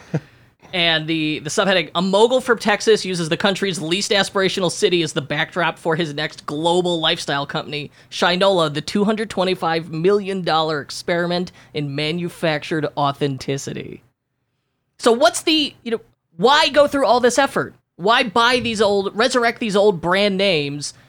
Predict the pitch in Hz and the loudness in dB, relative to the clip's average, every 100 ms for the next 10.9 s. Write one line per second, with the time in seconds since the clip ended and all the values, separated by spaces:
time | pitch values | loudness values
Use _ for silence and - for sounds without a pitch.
0 | _ - 196 - 196 170 - 175 190 202 | _ 0 0 0 -2 -2 0 4 6 6
1 | 185 170 170 160 - _ _ - 160 156 | 6 4 4 2 -4 _ _ -2 0 2
2 | 147 - _ - 214 190 - - 208 175 | 0 -4 _ -2 0 0 0 4 6 6
3 | 143 139 - _ - 185 180 175 - 190 | 2 -2 -8 _ -4 0 2 0 0 0
4 | 185 175 170 156 _ 185 165 123 113 - | 2 0 -4 -10 _ -4 -2 -4 -12 -20
5 | _ _ _ - 202 202 214 185 175 170 | _ _ _ 0 0 2 2 4 4 2
6 | 160 143 165 156 151 _ _ - 170 151 | 0 0 -2 -2 -4 _ _ -6 -6 -4
7 | 139 185 180 165 170 165 170 160 151 151 | -2 2 2 2 2 2 2 2 2 0
8 | 143 - 175 147 156 151 143 151 160 156 | -2 0 -2 0 0 2 2 0 0 0
9 | 151 139 - 175 143 107 - 180 160 175 | -2 -2 -6 -2 -2 -4 -10 -4 -2 0
10 | 170 156 147 156 147 339 285 240 214 | 0 0 -2 -6 -2 0 4 2 2